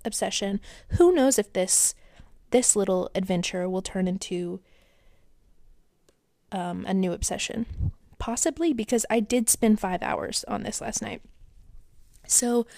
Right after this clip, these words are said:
I, I originally was just gonna have a little corner where I gave you,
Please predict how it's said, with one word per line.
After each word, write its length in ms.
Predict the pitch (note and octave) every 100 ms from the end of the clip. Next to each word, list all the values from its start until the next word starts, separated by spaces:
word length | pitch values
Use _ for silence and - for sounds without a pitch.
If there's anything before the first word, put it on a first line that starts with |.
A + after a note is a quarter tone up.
| - - - _ _ _ _ -
I, 160 | A#3 - -
I 140 | A#3
originally 480 | A#3 C#4 - F4 E4+
was 160 | D4
just 140 | B3 -
gonna 140 | A#3+
have 120 | A#3
a 40 | A3+
little 180 | G#3 G3+
corner 440 | - B3 A3 G3
where 160 | G3+ G3+
I 120 | G3
gave 240 | G#3+ A3+
you, 200 | A#3+ A#3+